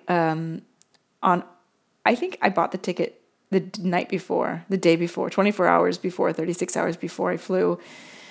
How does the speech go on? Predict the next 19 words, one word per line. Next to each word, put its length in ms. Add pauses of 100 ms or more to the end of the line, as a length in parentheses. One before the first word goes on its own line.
(300)
'Cause 120
he 60
had 80
a 40
heart 180
attack 460
and 80
it 40
was 140
very 160
sudden. 380
And 180
he 300
had, 320
you 100
know, 180
he'd 140
already 240
started 400